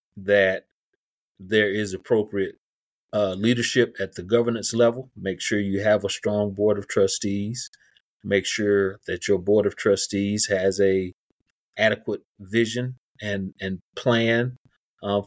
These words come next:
for your institution. And then you hold, if you're a state institution, you have to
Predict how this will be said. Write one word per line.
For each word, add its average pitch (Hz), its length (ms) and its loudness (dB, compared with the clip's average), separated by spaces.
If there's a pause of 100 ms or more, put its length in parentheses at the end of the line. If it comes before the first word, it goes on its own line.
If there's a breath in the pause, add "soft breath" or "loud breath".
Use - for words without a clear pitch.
for 120 180 6
your 117 200 4
institution. 143 800 -2 (1000 loud breath)
And 110 160 -2
then 117 140 2
you 110 240 0
hold, 113 640 4
if 104 120 -6
you're 110 140 2
a 98 40 4
state 117 300 0
institution, 110 760 -2 (1080)
you 113 260 -6
have 120 240 0
to 104 280 -8